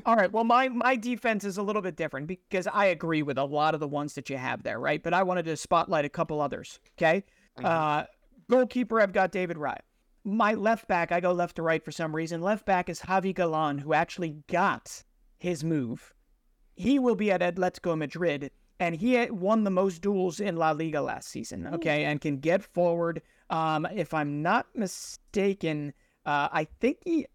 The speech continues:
Speaker 1: actually is tops for defenders and dribbles won or dribbles completed as well,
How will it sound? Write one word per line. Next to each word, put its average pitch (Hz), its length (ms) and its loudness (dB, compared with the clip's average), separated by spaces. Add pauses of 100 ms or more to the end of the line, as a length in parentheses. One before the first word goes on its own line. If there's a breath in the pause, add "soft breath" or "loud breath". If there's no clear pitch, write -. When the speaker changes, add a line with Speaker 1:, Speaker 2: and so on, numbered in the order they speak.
Speaker 1:
actually 240 680 0
is 165 160 -2
tops - 640 -2
for 175 160 -6
defenders 185 520 0
and 170 100 -2
dribbles 185 440 -4
won 156 360 -2
or 254 80 0
dribbles 175 280 -4
completed 170 500 -4
as 151 140 -4
well, 180 320 2